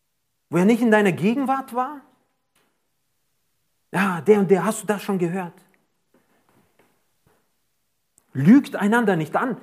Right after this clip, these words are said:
Überlegt mal, warum muss das Paulus einer wiedergeborenen Gemeinde schreiben? „Lügt einander nicht an.“ Warum? Weil wir in die Fänge Satans geraten, und wir gehen nicht ehrlich miteinander um, wir belügen uns,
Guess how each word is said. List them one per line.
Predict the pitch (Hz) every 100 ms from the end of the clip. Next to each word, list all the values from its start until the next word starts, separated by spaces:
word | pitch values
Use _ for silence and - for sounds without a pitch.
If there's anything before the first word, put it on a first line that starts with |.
| -
Überlegt | 147 170 269 -
mal, | 175 143
warum | 254 311 294 233
muss | 311 320
das | 214 160
Paulus | - 226 320 294 240
einer | 208 214 202 - - -
wiedergeborenen | 143 339 370 302 269 226 277 285 262
Gemeinde | 247 262 320 302
schreiben? | - 277 285 175
„Lügt | 190 311 370 -
einander | 233 254 277 294 269
nicht | 233 233 -
an.“ | 269 294 180 - _ _ _ _
Warum? | - 226 285 247
Weil | 202
wir | 190
in | 190
die | 190
Fänge | - - - 240 294 302
Satans | 214 214 220 220 220 202
geraten, | 220 196 180 175 139 113 _ - - -
und | 156 156
wir | 190 156
gehen | 190 180
nicht | 156 - -
ehrlich | 220 277 320 233
miteinander | 294 269 277 277 262
um, | 294 302 - - -
wir | 147
belügen | 160 156 220 311 330
uns, | 262 302 302 - -